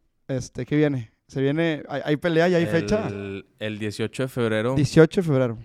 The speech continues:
Speaker 2: Dieciocho de febrero en Los Ángeles o en San Diego, no me han confirmado,
Speaker 1: Ok.
Speaker 2: pero creo que va a ser en Los Ángeles otra vez, contra Alfredo Olivas.
Speaker 1: Ok.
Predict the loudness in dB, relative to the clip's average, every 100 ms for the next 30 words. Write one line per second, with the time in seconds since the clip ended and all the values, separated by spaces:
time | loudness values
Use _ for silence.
0 | -18 -16 -12 -12 -10 -10 -8 -8 -6 -8
1 | -10 -10 -8 -8 -8 -8 -8 -6 -6 -4
2 | -6 -6 -8 -8 -8 -8 -10 -10 -12 -12
3 | -14 -12 -10 -8 -6 -6 -8 -10 -8 -8
4 | -6 -8 -8 -10 -12 -10 -10 -12 -12 -8
5 | -8 -10 -18 _ _ _ _ _ _ _
6 | -4 -2 -4 -2 0 2 0 0 -2 -4
7 | -8 -14 -10 -10 -6 -2 0 0 0 0
8 | -2 -8 -10 -8 -4